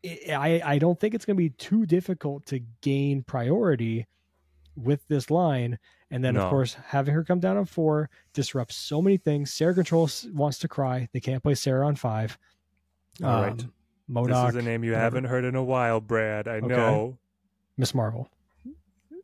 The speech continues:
Speaker 2: It is Jean Grey. Jean Grey Supergiant. You're forcing the opponent to stack multiple cards in a lane you know, as long as you're taking initiative, that you
Speaker 1: Yep.
Speaker 2: can wipe out with Alioth.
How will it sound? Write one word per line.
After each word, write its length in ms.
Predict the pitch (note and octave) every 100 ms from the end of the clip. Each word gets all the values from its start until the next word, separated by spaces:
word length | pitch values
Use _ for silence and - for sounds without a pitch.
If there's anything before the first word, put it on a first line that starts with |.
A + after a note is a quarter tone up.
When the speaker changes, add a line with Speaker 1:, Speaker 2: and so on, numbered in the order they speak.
| _ _ _ _ -
Speaker 2:
It 260 | A2+ G#2+ -
is 240 | A2 G2+
Jean 340 | F#2+ - G#2 A2+
Grey. 320 | A2 F2+ - - _ _ _ _ _ _ _ _ _ _ _ _ _ _ - _ _ -
Jean 260 | A2+ A2
Grey 200 | A#2+ C3+
Supergiant. 1000 | C#3 - D#3+ C#3+ B2 A#2+ G#2+ G#2 G#2 G#2+ - _ _ _ _ _ _ -
You're 160 | G#2+
forcing 600 | G2+ - B2+ C3+ - B2+
the 120 | A#2
opponent 440 | A2+ - A#2 A2+ A2
to 100 | G#2+
stack 380 | - A#2 G#2+ -
multiple 460 | A2+ - B2+ C3+
cards 360 | - D3 C#3 B2
in 80 | A2+
a 60 |
lane 300 | A2 A2 A2+
you 220 | A#2 A#2 A2+
know, 520 | A2+ A#2+ B2 C3+ D3+
as 160 | B2+ G#2+
long 160 | A2+
as 40 | B2
you're 100 | B2+
taking 300 | C#3 D3 D#3+
initiative, 1000 | F#3 G#3+ - C#3+ C#3 C3+ C3+ C#3 C3+ -
that 100 | A#2+
you 60 |
Speaker 1:
Yep. 140 | A#2+ A2+
Speaker 2:
can 260 | B2+ A2+
wipe 260 | A2 A#2 B2
out 160 | D3 D3
with 160 | D#3
Alioth. 840 | E3+ E3+ F#3 F3 B2 A2+ A2 A2